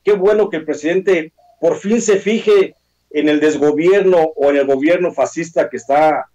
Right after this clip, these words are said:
establecido en el estado de Michoacán desde que llegó, eh, Silvano Aureoles. No es extraño, por supuesto, esa amenaza,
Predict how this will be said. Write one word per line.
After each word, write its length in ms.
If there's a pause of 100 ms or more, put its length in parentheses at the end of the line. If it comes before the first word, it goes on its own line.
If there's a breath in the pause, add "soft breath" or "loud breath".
(240)
establecido 720
en 80
el 60
estado 220
de 40
Michoacán 460
desde 260
que 140
llegó, 580 (300)
eh, 100
Silvano 480
Aureoles. 500 (280)
No 280
es 160
extraño, 560
por 120
supuesto, 640
esa 180
amenaza, 480